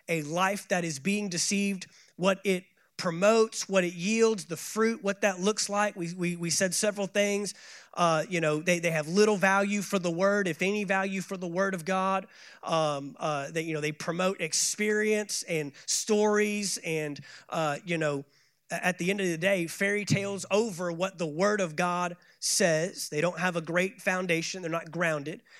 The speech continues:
We said that these individuals typically aren't accountable and submitted to godly leadership,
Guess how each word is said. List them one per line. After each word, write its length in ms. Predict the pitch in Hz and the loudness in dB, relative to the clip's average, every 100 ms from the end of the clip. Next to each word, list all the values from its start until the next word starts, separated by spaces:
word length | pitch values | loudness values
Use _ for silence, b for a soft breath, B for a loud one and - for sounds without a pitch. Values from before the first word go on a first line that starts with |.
| B | B
We 100 | - | -2
said 320 | 190 208 196 175 | 0 4 2 2
that 180 | 190 | 0
these 200 | 196 190 | 0 -2
individuals 520 | 208 196 185 202 208 - | -2 -2 -2 -2 -4 -2
typically 420 | 220 208 214 208 | -4 -4 -2 0
aren't 280 | 214 226 220 B B | 2 2 -2 B B
accountable 600 | 202 - 233 233 208 208 | 0 2 2 0 0 0
and 100 | 202 | 0
submitted 600 | - 202 208 240 202 190 | -2 0 2 2 2 -2
to 160 | - 180 | -4 0
godly 560 | 190 190 190 196 196 B B | 0 0 0 -2 -4 B B
leadership, 840 | 160 185 240 226 - - 175 - | -2 0 2 0 0 0 -2 -2